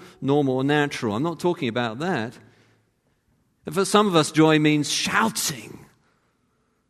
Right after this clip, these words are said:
For others, joy means a slight quiver at the side of the lips, you know. But I'm not talking about the externality,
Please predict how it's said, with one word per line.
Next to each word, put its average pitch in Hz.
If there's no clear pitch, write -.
For 131
others, 165
joy 143
means 139
a 139
slight 190
quiver 117
at 110
the 139
side 139
of 151
the 165
lips, -
you 110
know. 113
But 165
I'm 190
not 240
talking 262
about 175
the 175
externality, 185